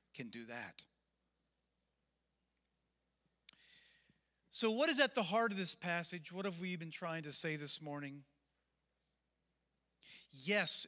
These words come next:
indeed. We have a purpose in the here and now, friends, right? We say this, if not every week, virtually every week. We have a purpose in the here and now.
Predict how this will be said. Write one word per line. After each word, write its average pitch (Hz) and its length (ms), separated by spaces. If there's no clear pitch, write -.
indeed. 143 580
We 226 380
have 233 220
a 208 60
purpose 196 680
in 165 140
the 147 80
here 156 260
and 151 120
now, 120 200
friends, 123 320
right? 165 280
We 185 100
say 185 280
this, 160 260
if - 180
not 165 200
every 170 200
week, 160 240
virtually 143 440
every 135 160
week. 127 220
We 208 260
have 202 240
a 185 60
purpose 180 440
in 170 80
the 156 120
here 147 240
and 135 100
now. 107 280